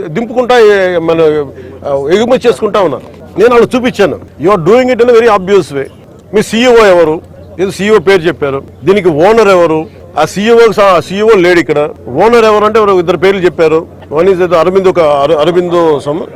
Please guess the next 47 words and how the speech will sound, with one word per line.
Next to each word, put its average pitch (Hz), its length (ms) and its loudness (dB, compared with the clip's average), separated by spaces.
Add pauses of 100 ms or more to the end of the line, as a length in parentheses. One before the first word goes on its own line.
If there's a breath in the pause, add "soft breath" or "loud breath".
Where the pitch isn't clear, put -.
అరవింద్ 175 340 0
వాళ్ళదంట. 143 360 -2 (520)
పోర్ట్ 240 220 2
ఎవరి 240 180 4
కంట్రోల్లో 220 460 0
ఉంది? 185 220 -2
It's 196 100 -4
a 214 60 -4
com-, 190 240 -6
purely 247 300 0
it's 202 160 -2
not 202 140 -6
government, 220 360 0
it's 214 160 -10
purely 233 280 0
private 214 300 0
control 190 340 -2
port 151 180 -4
ఇది. 135 220 -8 (360)
స్టేట్ 226 280 0
కంట్రోల్ 196 280 0
ఉన్న 180 120 -4
పోర్ట్ 147 320 -6
ఇది. 127 280 -10 (400)
నాకు 185 160 0
అనిపించింది 247 540 -4
ఇలా 196 140 -2 (100)
చూస్తే, 196 600 -4 (240)
లోపలికి 233 400 0
వెళ్ళి 240 240 -2
చూస్తే, 247 180 -4
మన 240 120 0
హోప్ 226 260 2
ఐలాండ్ 226 380 0
చూస్తే 208 200 -6
అసలు 196 180 -4
ఏ 190 200 0
విధంగా 233 480 -2
కట్టుదిట్టంగా 220 640 0
లేదు. 160 360 -2 (200)
నైన్ 196 300 2
సెవెంటీ 240 400 0
ఫైవ్ 233 280 2
కిలోమీటర్ 240 640 0
కోస్ట్ 233 340 0
లైన్ 208 140 2
ఆంధ్రప్రదేశ్కి. 175 800 -2